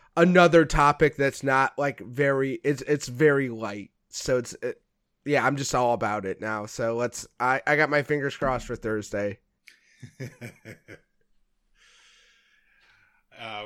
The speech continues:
Speaker 2: we've got, and we've got a system revamp. It's pro-, uh, we're thinking that it's going to be the reward system. There's a, there's a little pack symbol and that, and that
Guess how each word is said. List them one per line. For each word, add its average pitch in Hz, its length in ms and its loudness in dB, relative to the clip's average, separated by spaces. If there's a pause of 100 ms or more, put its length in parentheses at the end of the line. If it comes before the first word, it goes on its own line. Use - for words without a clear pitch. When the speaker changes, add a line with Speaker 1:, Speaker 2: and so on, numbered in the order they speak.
Speaker 2:
we've 113 240 -14
got, 113 260 -10 (120)
and 120 360 -10 (600)
we've 110 240 -14
got 104 320 -14 (140)
a 101 480 -16
system 113 880 -14
revamp. 117 640 -14
It's 107 260 -20
pro-, - 300 -20
uh, - 440 -20 (100)
we're 101 140 -16
thinking 123 580 -14
that 123 120 -12
it's 120 220 -14
going 117 240 -16
to 113 60 -16
be 120 160 -14
the 120 120 -18
reward 113 460 -16
system. 143 580 -14
There's 101 220 -12
a, 101 240 -12 (100)
there's 95 200 -20
a 92 100 -16
little 92 360 -20
pack 120 520 -14
symbol 123 840 -14 (100)
and 107 240 -16
that, 113 300 -20
and 110 200 -18
that 113 240 -18